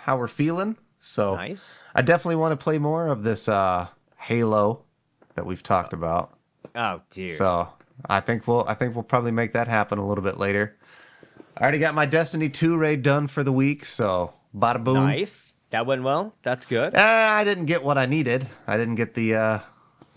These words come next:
Speaker 1: the, the raid exotic gun at the end, but, uh, there's always next week.
Speaker 2: There's always next week.
Speaker 1: Mm-hmm.
Speaker 2: Ay, ay, ay. Well, flipping the script, man, what was your least f-, favorite game that popped up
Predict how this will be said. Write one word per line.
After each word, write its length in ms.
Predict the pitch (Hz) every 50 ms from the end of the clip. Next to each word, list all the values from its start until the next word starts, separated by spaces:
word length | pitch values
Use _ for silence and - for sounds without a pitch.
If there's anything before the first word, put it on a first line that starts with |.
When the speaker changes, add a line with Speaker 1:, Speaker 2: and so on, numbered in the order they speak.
| - -
Speaker 1:
the, 280 | 110 104 104 110 107
the 160 | 104 92 110 107
raid 340 | 98 117 117 120 120 110
exotic 540 | 110 104 98 101 110 113 113 110 107 - 95
gun 260 | 95 110 104 104 104
at 120 | 104 98 -
the 200 | 98 95 101 95
end, 300 | 90 87 87 - - -
but, 260 | 95 90 87 - - _ _ _ - _ _ _ _ _ - - - - _ _ _ _ -
uh, 140 | - - 90
there's 180 | 107 120 120 120
always 280 | 127 139 147 151 143
next 300 | 143 131 107 92 - -
week. 320 | 82 78 76 76 - - - - - - _ _ _ -
Speaker 2:
There's 220 | 82 80 76 80
always 400 | 82 87 95 104 104 107 95 95
next 340 | 101 95 95 92 - - -
week. 360 | 92 85 85 82 - - _ _ - -
Speaker 1:
Mm-hmm. 380 | - 101 90 85 82 90 87 82 -
Speaker 2:
Ay, 460 | - 110 127 143 143 131 123 113 107 104
ay, 60 | 95
ay. 220 | 95 95 87 - - _ _ _ _ _ _ _ _
Well, 140 | - 131 135
flipping 360 | 139 - 208 226 190 - 196
the 80 | 175 156
script, 360 | - - - 170 151 135 -
man, 340 | 104 107 107 101 101 98 95
what 200 | 95 131 151 170
was 260 | 180 202 202 165 - -
your 120 | 160 135
least 640 | 120 117 117 120 120 127 143 156 160 - - - - _
f-, 120 | - - - _
favorite 440 | - - - 123 117 98 113 98 98
game 260 | 95 117 110 107 104
that 160 | 101 98 - -
popped 380 | - 110 104 101 - - - 120
up 280 | 110 101 95 - -